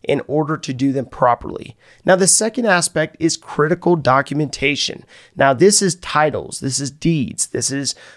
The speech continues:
birth certificates, this is social security cards, this is identification cards, uh, by state organizations, this is checks, things like that. Uh, in order to have documents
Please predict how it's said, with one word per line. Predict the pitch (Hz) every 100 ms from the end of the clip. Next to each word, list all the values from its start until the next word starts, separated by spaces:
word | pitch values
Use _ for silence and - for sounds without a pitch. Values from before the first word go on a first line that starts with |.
| _
birth | 180 202
certificates, | - 160 - 131 - 117 - -
this | - 135 151
is | 143 139 - - -
social | - 139
security | 131 165 - 190 208 165
cards, | 143 - 113 - -
this | -
is | 123 120
identification | 135 131 151 165 165 175 - 190 202 165 135
cards, | - 143 151 - - - _
uh, | 135 139
by | 123 131
state | 135 - - 156 151
organizations, | 147 156 160 160 135 160 185 - - -
this | 139 127
is | 147 127 - - _
checks, | - - 160 127 - -
things | - 170 196 151
like | 131 156 160
that. | - - - - - - _
Uh, | 135 139 -
in | 156 135
order | 147 202 233
to | 196
have | 165 156 151 123
documents | 127 139 - 160 165 175 -